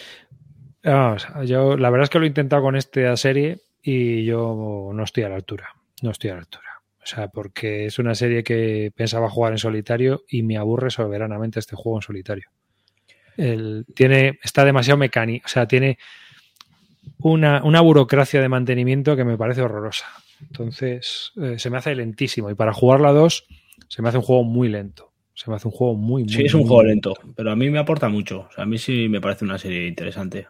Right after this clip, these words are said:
Speaker 2: A mí me gusta.
Speaker 1: Hmm. Sí, sí,
Speaker 2: Hmm.
Speaker 1: no te digo que no, ¿eh? Pero que, por ejemplo, a mí no me ha calado. Yo,
Speaker 2: Ya.
Speaker 1: yo veo que no es elegante, que hay cosas que debería tener pulidas y no las tiene pulidas. Eh, ya son cuatro o cinco juegos.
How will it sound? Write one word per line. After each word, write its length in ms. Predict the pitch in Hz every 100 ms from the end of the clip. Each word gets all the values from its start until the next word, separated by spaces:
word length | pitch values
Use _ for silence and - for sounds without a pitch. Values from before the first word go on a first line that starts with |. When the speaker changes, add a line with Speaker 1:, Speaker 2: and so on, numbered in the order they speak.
| _
Speaker 2:
A 60 |
mí 80 | 98
me 100 | 104
gusta. 300 | 95 104 120
Speaker 1:
Hmm. 40 | 107 _ _ _ _
Sí, 160 | - 175
sí, 180 | 185
Speaker 2:
Hmm. 20 | 147
Speaker 1:
no 120 | 113
te 80 | 117
digo 160 | 107
que 100 | 104
no, 240 | 143 110 120
¿eh? 100 | 196 - _
Pero 260 | 120 104 104
que, 240 | 110 107
por 160 | 98 101
ejemplo, 240 | 113 113
a 20 | 117
mí 80 |
no 100 | 120
me 100 | 113
ha 40 | 98
calado. 400 | 92 90 92 _ _ 113
Yo, 440 | 110 113 113 117 - - 104
Speaker 2:
Ya. 200 | 98 85 _ - - _
Speaker 1:
yo 200 | 120 123
veo 200 | 127 135
que 100 | 127
no 80 | 123
es 100 | 117
elegante, 640 | 117 117 143 143 139 139
que 400 | 120 107 107 107 110 147 139
hay 180 | 131 131
cosas 280 | 135 127 117
que 100 | 117 113 110 110
debería 340 | 110 117 123 117
tener 360 | 113 110 110
pulidas 560 | - 110 135 123 123 117
y 60 | 110
no 100 | 110
las 100 | -
tiene 200 | 110 101
pulidas. 840 | 110 131 135 131 127 127 - -
Eh, 440 | 123 113 117 113 107 _
ya 340 | - 143 - 120
son 220 | 123 110
cuatro 280 | 123 120 117
o 20 |
cinco 240 | 117 113
juegos. 520 | 101 131 127 123 120